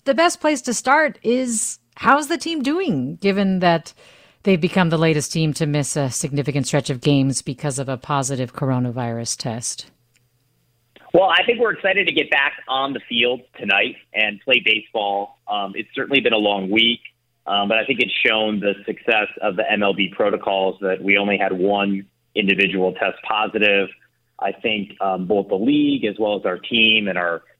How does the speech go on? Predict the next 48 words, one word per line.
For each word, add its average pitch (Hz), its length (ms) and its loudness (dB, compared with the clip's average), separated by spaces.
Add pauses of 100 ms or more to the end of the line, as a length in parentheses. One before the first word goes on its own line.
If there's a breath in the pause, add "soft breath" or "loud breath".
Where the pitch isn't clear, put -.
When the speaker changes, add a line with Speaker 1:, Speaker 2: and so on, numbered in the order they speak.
Speaker 2:
head 107 160 -2
athletic 104 420 -2
trainer 98 520 -2
and 85 100 -8
entire 95 400 -2
staff 95 480 -2
did 104 100 -4
a 92 40 -2
really 98 260 2
good 92 180 -2
job 92 380 -2
of, 85 160 -2 (460)
you 95 80 -2
know, 95 100 -6
following 120 480 0
the 101 80 -2
directions 101 720 -2
and 92 140 -4
ensuring 101 420 0
it 98 120 0
didn't 92 260 -4
spread 98 420 -2
and 92 140 -6
just 95 160 -6 (500)
making 113 300 0
sure 117 180 0
that 101 140 -2
health 104 280 -2
and 98 180 -4
safety 98 320 -2
was 90 180 -6
the 98 80 -2
number 92 220 -2
one 90 180 0
priority. 95 720 -2 (220 soft breath)
And 101 100 -2
now 104 180 0
we're 101 80 0
back 104 280 -2
on 113 100 -4
the 101 160 -8
field 123 340 0
and, 101 240 -4
uh, 98 140 0
can 98 160 -8
focus 101 320 -4
on 90 140 -4
baseball. 85 500 -4